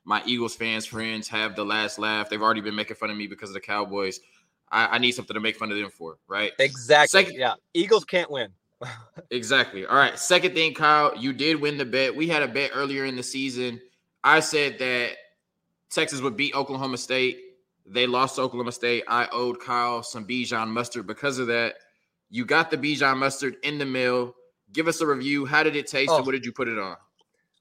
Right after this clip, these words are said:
Speaker 2: I've put it on everything. I've put it on hot dogs, hamburgers, wraps, sandwiches. It's ridiculous. It's good. It's creamy. It's, it's delicious. I, I can't get enough of it. I'm almost out.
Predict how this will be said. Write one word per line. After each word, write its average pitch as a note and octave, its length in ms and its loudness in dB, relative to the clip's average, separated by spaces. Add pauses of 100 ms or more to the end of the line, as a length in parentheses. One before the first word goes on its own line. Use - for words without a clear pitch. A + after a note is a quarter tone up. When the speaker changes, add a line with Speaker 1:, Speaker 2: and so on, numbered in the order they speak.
Speaker 2:
I've F3+ 260 6
put G#3 120 -8
it G#3 60 -4
on D3+ 140 -2
everything. C#3 360 -4
I've B2+ 160 -8
put D3+ 80 -4
it C#3+ 80 -8
on B2+ 160 -8
hot C#3+ 260 -4
dogs, C#3 480 0
hamburgers, C3 680 -10 (320)
wraps, C#3 500 4
sandwiches. C3+ 880 -4 (320)
It's D#3 240 0
ridiculous. B2+ 540 -4
It's A2+ 120 -12
good. D3 300 6
It's B2+ 140 -4
creamy. C#3+ 480 -4
It's, - 340 -6
it's C3 220 -12
delicious. A2+ 560 -2
I, G#2+ 140 4
I - 180 -4
can't C3 140 -2
get A2+ 100 0
enough G#2 160 -2
of F#2 80 -18
it. F#2+ 160 -6
I'm B2 140 2
almost C3 240 4
out. G2+ 200 0